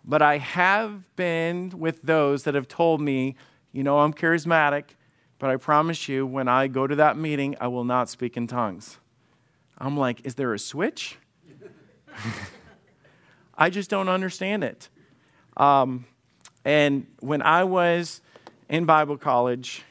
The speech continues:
and I'm just talking, sharing my heart with this because you read all this and it makes sense. Tongues make sense to me. It does from the very beginning.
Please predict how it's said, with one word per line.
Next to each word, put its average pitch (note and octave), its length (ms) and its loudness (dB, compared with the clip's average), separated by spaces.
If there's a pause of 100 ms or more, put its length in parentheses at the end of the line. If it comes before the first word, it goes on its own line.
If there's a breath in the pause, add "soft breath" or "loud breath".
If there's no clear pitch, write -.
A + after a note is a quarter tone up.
(220 soft breath)
and C#3 120 0
I'm E3 160 4
just D#3 300 -4 (640 soft breath)
talking, B2+ 360 2
sharing B2 280 -2
my A#2 120 0
heart A#2 200 0
with G#2+ 120 -6
this A#2 180 -2
because A#2+ 460 -4 (380 loud breath)
you C3+ 120 -4
read F3+ 220 8
all C3+ 180 8
this B2+ 220 -4
and B2+ 80 -4
it F2+ 40 -6
makes C3 260 -2
sense. C3 480 0
Tongues F3+ 440 -2
make D3 220 -2
sense D#3 440 -2
to C3 80 -2
me. G2+ 200 -2
It G#2+ 80 -12
does D3 220 4
from D3 140 -6
the C#3 80 -2
very C3 240 0
beginning. A#2+ 440 -2